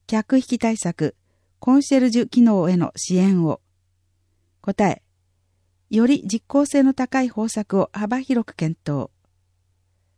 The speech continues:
問い四。西武新宿駅前通りの車両動線の現状と取り組みは。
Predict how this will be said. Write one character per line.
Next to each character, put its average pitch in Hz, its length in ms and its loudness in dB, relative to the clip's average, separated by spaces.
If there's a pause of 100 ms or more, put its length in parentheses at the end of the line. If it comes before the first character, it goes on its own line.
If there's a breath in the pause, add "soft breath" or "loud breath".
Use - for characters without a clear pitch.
(400)
問 240 200 2
い - 140 -8 (240)
四。 214 300 2 (1000)
西 277 260 2
武 285 80 -2
新 277 240 4
宿 254 240 0
駅 240 260 0
前 240 220 2
通 226 160 0
り 180 80 -2
の 160 180 0
車 208 220 -4
両 262 240 2
動 247 180 0
線 185 260 0
の 151 80 0
現 185 260 0
状 190 180 -4
と - 300 -8
取 196 200 -2
り - 20 -10
組 190 280 0
み 170 40 -2
は。 156 140 -4